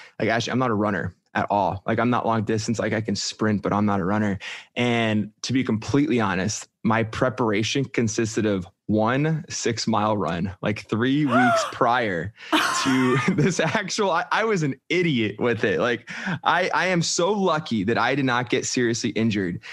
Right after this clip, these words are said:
Speaker 1: from running twenty-six point two miles on a whim. And, and that's literally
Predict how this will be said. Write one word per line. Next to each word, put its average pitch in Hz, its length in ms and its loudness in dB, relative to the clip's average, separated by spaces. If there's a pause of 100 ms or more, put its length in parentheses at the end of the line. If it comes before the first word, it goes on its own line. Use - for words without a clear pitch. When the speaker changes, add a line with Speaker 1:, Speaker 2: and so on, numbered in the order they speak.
(100)
Speaker 1:
from 120 180 0
running 120 200 2
twenty-six 117 480 -2
point 107 240 0
two 113 160 0
miles 104 480 0 (100)
on 107 140 2
a 92 60 0
whim. 95 260 0
And, 90 240 -2
and 117 120 2
that's 127 280 -4 (520)
literally 135 500 2